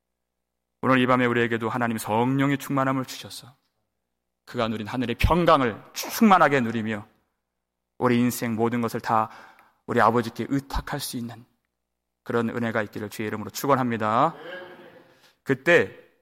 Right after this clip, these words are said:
주의 사자가 홀련히 나타났다는 것이에요. 우리 칠 절 말씀 한번 읽-, 읽겠습니다. "홀연히 주의 사자가 나타나매 옥중의 광채가 빛나며 또 베드로의 옆구리를 쳐 깨워 이르되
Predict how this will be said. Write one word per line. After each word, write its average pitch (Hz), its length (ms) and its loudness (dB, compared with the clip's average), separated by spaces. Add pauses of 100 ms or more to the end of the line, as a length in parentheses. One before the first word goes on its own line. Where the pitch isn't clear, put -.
(140)
주의 147 320 2
사자가 135 380 2
홀련히 175 520 0
나타났다는 104 600 -6
것이에요. - 400 -20 (1300)
우리 120 100 -4
칠 190 320 -4
절 175 200 2
말씀 123 320 -2
한번 113 320 -4
읽-, - 400 -16
읽겠습니다. 117 720 -2 (340)
"홀연히 156 380 6
주의 139 200 4
사자가 131 640 6
나타나매 120 720 0 (240)
옥중의 135 460 4
광채가 123 500 4
빛나며 123 680 2
또 147 320 4 (220)
베드로의 135 540 6
옆구리를 127 500 2
쳐 135 200 0
깨워 139 360 4
이르되 131 440 2